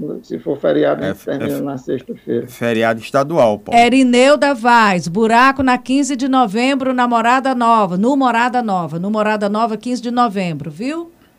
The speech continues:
Speaker 3: Quinze de novembro, Morada Nova tá na sua lista, logo, pré-, breve?
Speaker 1: Sim, a Avenida quinze de novembro é um corredor de ônibus, é outra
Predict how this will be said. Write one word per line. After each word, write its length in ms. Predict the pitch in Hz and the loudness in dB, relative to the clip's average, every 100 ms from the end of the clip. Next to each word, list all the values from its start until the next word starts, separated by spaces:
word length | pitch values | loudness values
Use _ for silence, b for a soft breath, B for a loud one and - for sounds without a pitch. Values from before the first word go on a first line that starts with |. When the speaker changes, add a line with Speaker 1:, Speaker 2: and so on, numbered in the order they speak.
| b _ _ | b _ _
Speaker 3:
Quinze 300 | 208 240 277 | -4 -4 -2
de 80 | 254 | -2
novembro, 500 | 240 202 247 247 208 | -2 -2 -6 -4 -2
Morada 340 | 233 247 233 | 0 0 -2
Nova 280 | 226 220 214 | -4 -6 -6
tá 100 | 214 | -6
na 140 | 196 | -6
sua 180 | 190 185 | -6 -6
lista, 360 | 180 247 262 185 | -6 -6 -6 -6
logo, 580 | 180 233 254 208 185 - - | -4 -2 -2 -2 -8 -10 -10
pré-, 280 | - 185 180 - | -8 -6 -8 -10
breve? 480 | 196 202 247 240 185 | -8 -4 -4 -6 -4
Speaker 1:
Sim, 300 | 202 180 - | 0 0 -2
a 100 | 160 | -4
Avenida 500 | 165 180 180 185 185 | -2 0 0 0 0
quinze 240 | 190 185 165 | -2 -4 -4
de 100 | 185 | -4
novembro 480 | 180 170 170 185 180 | -2 0 0 -2 -2
é 60 | |
um 80 | 185 | -4
corredor 440 | - 175 160 165 | -2 -2 -2 -4
de 120 | 165 175 | -2 -4
ônibus, 340 | 147 135 127 | -4 -6 -4
é 80 | 139 | -2
outra 380 | 151 - 151 | -2 -2 -8